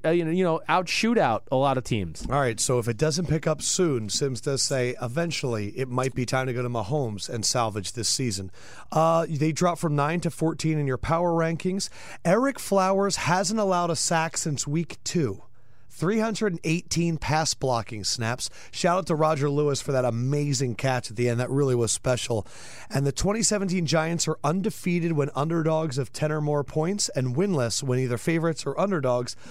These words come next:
Speaker 2: of less than ten points.
Speaker 1: Woo.
Speaker 2: I am hoping that Ben McAdoo wins out and he inspires this team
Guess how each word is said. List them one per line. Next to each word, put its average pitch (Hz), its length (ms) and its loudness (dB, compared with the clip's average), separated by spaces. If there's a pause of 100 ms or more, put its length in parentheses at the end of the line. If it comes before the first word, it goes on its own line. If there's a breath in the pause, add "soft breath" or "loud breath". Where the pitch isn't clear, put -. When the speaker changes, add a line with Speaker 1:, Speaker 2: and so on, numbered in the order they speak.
(120)
Speaker 2:
of 175 140 0
less 214 240 2
than 131 200 -2
ten 104 220 -6
points. 101 340 -2
Speaker 1:
Woo. 370 300 6 (160)
Speaker 2:
I 170 260 2
am 190 200 0
hoping 107 400 -4 (460 loud breath)
that 95 200 -8
Ben 135 220 0
McAdoo 123 580 -2
wins 117 380 -2
out 85 360 -12 (300 loud breath)
and 107 100 -2
he 113 120 0
inspires 139 1000 -2
this 98 240 -6
team 85 380 -6